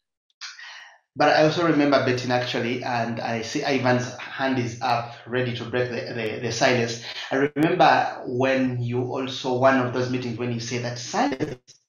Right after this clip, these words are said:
can be embraced in the virtual meeting and then, you know, not pushed away, but rather it's part of the ga-, it's part of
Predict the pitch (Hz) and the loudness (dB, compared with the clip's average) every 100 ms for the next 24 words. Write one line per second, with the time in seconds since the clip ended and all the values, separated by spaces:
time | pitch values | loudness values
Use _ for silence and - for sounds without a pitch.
0 | _ _ - 131 131 156 147 147 147 123 | _ _ -6 0 2 2 2 0 0 0
1 | 143 160 123 - - - _ _ _ - | 2 2 0 -4 -12 -18 _ _ _ -6
2 | 120 117 120 139 139 139 120 110 - 127 | -2 -2 2 0 0 -4 -4 -6 -10 -10
3 | 156 - _ _ - _ - 120 120 127 | -10 -14 _ _ -20 _ -4 -2 2 4
4 | 123 120 117 113 - _ _ _ _ - | 4 4 2 -4 -14 _ _ _ _ -6
5 | 123 120 120 - - _ - - _ _ | 0 0 -2 -10 -20 _ -20 -20 _ _
6 | 139 139 156 196 - - 185 - 147 135 | -6 2 6 6 4 2 2 2 2 2
7 | 117 - - - _ _ - 113 - 135 | 2 -2 -10 -20 _ _ -12 -10 -2 -2
8 | 117 110 - - _ _ _ _ _ _ | -2 -6 -10 -16 _ _ _ _ _ _
9 | _ _ _ - 123 - 180 208 175 117 | _ _ _ -16 -14 -6 0 2 2 -2
10 | 110 110 147 - 143 139 - - 170 170 | -4 -6 -8 -8 -8 -8 -6 0 0 0
11 | 156 123 | -4 -6